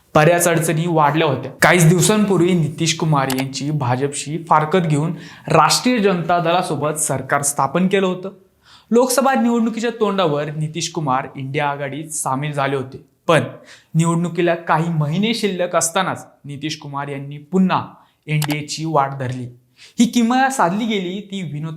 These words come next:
तावडे यांच्या शिष्टाईमुळंच. तावडे यांनी नितीश कुमार यांना परत आणलं नसतं तर कदाचित केंद्रात सत्ता स्थापन करणं भाजपला अवघड गेलं असतं.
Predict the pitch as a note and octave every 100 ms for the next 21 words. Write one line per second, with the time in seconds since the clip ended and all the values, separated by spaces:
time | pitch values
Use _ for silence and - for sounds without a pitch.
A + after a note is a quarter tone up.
0 | D#3 C3+ C#3+ D3 C#3 C3 C3 D3+ - -
1 | - D3+ D3+ C3+ - - _ _ _ -
2 | - - D3+ D#3 D#3+ D#3 D#3 D#3+ D3+ C#3+
3 | - - F3+ E3 D#3 C3+ C3+ D3 - C3+
4 | C#3+ - B2 C3 D#3 F#3+ F#3 - D#3 D#3
5 | D#3 D#3+ D#3+ D#3 D3+ D#3+ D#3+ C3 - _
6 | _ _ - D#3+ D3+ D3 D#3 - - B2+
7 | - - B2+ C#3+ - - B2 B2 C3 C#3
8 | B2 C3 B2+ A#2+ B2 C3 B2+ B2+ - B2
9 | B2+ C#3 C3+ C3 B2 -